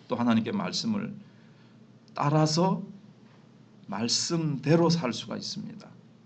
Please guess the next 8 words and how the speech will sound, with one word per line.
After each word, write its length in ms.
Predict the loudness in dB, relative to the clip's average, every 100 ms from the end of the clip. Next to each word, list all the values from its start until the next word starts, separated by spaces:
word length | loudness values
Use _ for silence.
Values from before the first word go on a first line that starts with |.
| -20 -20 -8
하나님 280 | 0 4 4
말씀을 340 | 4 2 -2
듣지 240 | -2 -4 -2
않으면, 440 | 0 2 2 0 -8 -16 -20 -20 -20
예, 80 | -18 -18 -20 -20 -20 -10
내 160 | -2 2
마음대로, 580 | 4 4 2 0 -2 -8 -16 -20 -20 -20 -20 -20 -20
어, 200 | -18 -16